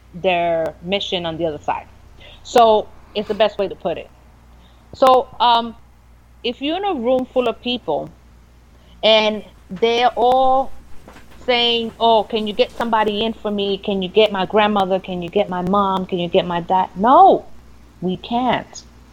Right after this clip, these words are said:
A seance is conducted by the people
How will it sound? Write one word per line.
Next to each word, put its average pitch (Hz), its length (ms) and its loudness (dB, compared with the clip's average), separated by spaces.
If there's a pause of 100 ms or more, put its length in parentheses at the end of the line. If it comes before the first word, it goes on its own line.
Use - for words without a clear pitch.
(640)
A 202 140 4
seance 285 600 2
is 214 140 -2 (140)
conducted 202 840 -2 (800)
by 185 300 4
the 170 160 -8
people 170 720 -6